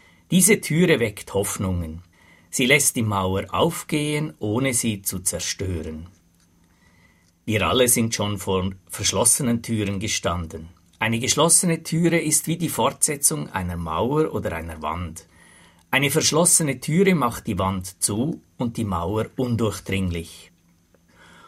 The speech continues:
Oft sind auch wir Menschen wie solche starre, undurchdringliche Wände. Wir mauern. Wir mauern uns ein. Wir möchten nicht kommunizieren und nicht teilen.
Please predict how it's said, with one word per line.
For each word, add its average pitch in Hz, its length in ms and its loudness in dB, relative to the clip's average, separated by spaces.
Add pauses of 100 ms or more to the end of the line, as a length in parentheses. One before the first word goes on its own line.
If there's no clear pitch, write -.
(140)
Oft 175 280 4
sind 175 200 4
auch 120 220 2
wir 127 220 2
Menschen 143 540 0
wie 123 80 0
solche 120 440 0
starre, 139 680 -2
undurchdringliche 135 1120 2
Wände. 90 420 -4 (340)
Wir 87 200 -6
mauern. 87 580 -2 (380)
Wir 92 120 -4
mauern 113 360 2
uns - 380 -4
ein. 92 440 -4 (640)
Wir 131 140 4
möchten 156 420 2
nicht 113 380 0
kommunizieren 101 840 0
und 143 140 -6
nicht 107 240 -8
teilen. 87 600 -4